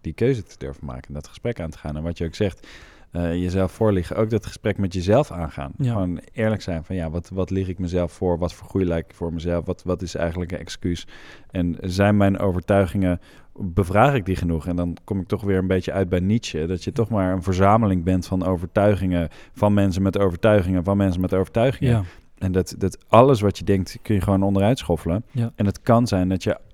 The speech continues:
Speaker 1: onderaan de streep uitkomt bij dezelfde overtuigingen, maar dan heb je ze in ieder geval eerlijk bevraagd.
Speaker 2: Ja.
Speaker 1: En ik zat net ook nog te denken gedurende dit gesprek,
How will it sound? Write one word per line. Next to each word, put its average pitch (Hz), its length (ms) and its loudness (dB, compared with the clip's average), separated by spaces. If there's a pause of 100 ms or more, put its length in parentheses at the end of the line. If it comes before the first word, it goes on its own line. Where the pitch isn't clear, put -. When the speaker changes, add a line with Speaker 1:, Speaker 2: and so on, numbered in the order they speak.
Speaker 1:
onderaan 104 400 4
de 90 60 0
streep 95 400 -4 (140)
uitkomt 104 720 2 (360)
bij 92 440 2
dezelfde 95 440 0
overtuigingen, 85 680 0
maar 101 100 -2
dan 101 80 2
heb 104 80 0
je 104 60 -4
ze 101 60 -2
in 104 80 4
ieder 120 140 4
geval 113 160 -2
eerlijk 101 200 -2
bevraagd. 92 600 0
Speaker 2:
Ja. 127 100 -2
Speaker 1:
En - 380 -8
ik 107 60 -2
zat 131 120 2
net 120 180 4
ook 131 100 0
nog 123 120 0
te - 120 -8
denken 117 280 2
gedurende 113 440 4
dit 107 160 0
gesprek, - 400 -4